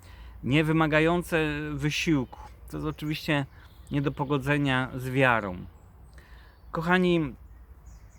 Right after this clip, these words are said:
e, spróbowałem połączyć te elementy,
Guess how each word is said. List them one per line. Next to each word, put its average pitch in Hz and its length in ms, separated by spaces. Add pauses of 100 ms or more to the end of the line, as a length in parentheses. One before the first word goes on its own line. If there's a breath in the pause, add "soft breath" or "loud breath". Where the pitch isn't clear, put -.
(120)
e, 135 1400
spróbowałem 160 680
połączyć 175 680
te 156 180
elementy, 147 640